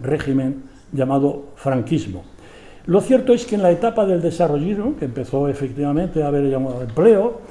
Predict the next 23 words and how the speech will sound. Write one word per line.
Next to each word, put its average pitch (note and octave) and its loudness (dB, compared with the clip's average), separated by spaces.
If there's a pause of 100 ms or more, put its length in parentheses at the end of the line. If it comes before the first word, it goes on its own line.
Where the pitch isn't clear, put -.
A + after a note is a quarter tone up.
(100)
empezaron C3+ 0
a C#3 -2
crecer C3+ -4
las C#3 -4
empresas, F3+ -2 (280)
entre C#3 -4
mil A#3+ 4
novecientos A3 -4
sesenta D#3+ -6
y - -4
dos G3+ -4
sesenta E3+ -6
y D3 -2
tres F#3+ 0 (240)
y C#3 -2
mil E3+ 2
novecientos F#3+ -2
setenta G#3 -2
setenta A3 -2
y F#3+ -2
uno A3 -4 (180)
se - -4
crecía F#3 -4